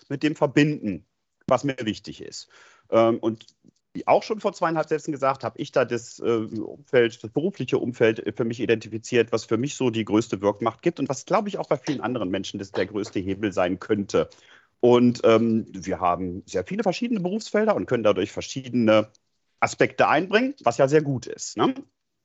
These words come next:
Das ist also eine Geschichte, die wir, äh, die wir, wo ich sagen würde, da könnten wir handeln.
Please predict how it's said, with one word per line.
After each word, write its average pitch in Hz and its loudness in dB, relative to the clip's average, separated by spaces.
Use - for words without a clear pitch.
Das 131 2
ist 160 -4
also 120 2
eine 135 2
Geschichte, 127 -6
die 120 -6
wir, 117 6
äh, 110 4
die 107 -6
wir, 101 4
wo 110 0
ich - -2
sagen 107 4
würde, 110 0
da 101 2
könnten 104 -2
wir 101 2
handeln. 123 2